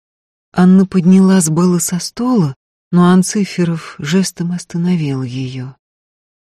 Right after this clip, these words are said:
Подойдя, взял холодную руку женщины, поцеловал и вышел из комнаты, тихо прикрыв за собой дверь.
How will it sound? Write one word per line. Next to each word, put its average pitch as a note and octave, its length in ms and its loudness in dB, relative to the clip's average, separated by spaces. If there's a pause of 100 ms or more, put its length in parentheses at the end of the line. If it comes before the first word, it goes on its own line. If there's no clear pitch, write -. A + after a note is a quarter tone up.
(140)
Подойдя, D#3+ 540 2
взял D#3 320 0
холодную D#3 640 0
руку D3 300 -2
женщины, D3+ 680 -6 (300)
поцеловал D#3+ 800 0 (320)
и G3 100 6
вышел F3+ 500 2
из E3+ 140 -4
комнаты, G#3 500 2
тихо F3+ 360 -6
прикрыв E3+ 500 0
за D3+ 160 0
собой D3+ 440 0
дверь. A#2+ 520 -8